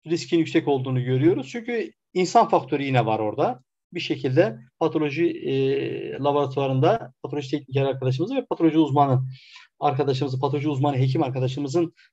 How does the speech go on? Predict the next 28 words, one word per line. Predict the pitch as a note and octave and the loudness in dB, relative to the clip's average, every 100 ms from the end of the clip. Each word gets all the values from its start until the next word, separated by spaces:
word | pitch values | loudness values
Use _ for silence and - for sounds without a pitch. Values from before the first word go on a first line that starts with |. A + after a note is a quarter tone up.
| - | 0
varlığı | C#3 C#3+ D3+ | 4 4 2
söz | C3+ C#3 C3 | 0 -6 -4
konusu. | B2 A#2 E3+ | -6 0 2
Orada | C#3 D3+ | 2 0
bulunacak. | C3+ C#3 A3 | 0 0 -2
O | F#3+ E3+ | -2 -2
halde | C3+ E3 | 0 0
mühendislik | D#3 D#3 D#3 - | 0 -4 -8 -6
kontrollerine | C#3+ C3 C#3 C3+ | -4 -4 -4 -2
biraz | D3 C3+ C3+ | 0 0 2
daha | C3 | 2
önem | B2+ A#2+ | 2 0
vermemiz | A#2+ A2+ A2 | -2 -4 -4
lazım. | A#2 B2+ F#3+ | -4 -4 -2
Nedir? | D3 E3 C3 _ _ _ | -2 -2 -4 _ _ _
Mikroton | F#3+ F#3 F#3 F#3+ F3+ E3+ _ _ _ | -8 -2 -2 0 -4 -6 _ _ _
koruyucu | E3 D#3+ E3 | 4 6 4
ekipmanın | D#3+ C3 C3 D3 C#3+ C3+ | 0 -4 -4 -2 0 0
doğru | C#3 C3+ | 0 -2
kullanımı. | B2 A#2+ C3+ | -4 -4 -2
Mikroton | C3+ C#3+ C#3 | -4 -4 -2
koruyucu | D3 C3+ | -2 -2
ekipmanlar | C3 - C3+ C#3 C3+ | -8 -6 -2 0 2
vardır. | A#2 A2+ - | 0 -2 -6
Böyle | B2+ B2+ B2+ - _ - | -2 -2 -2 -8 _ -6
flexi | C#3+ C3 C3+ C3+ C3 - - | -4 -4 0 -2 -2 -12 -14
şeyler. | - C3 B2+ B2+ | 0 2 2 4
Daha | C3+ | 4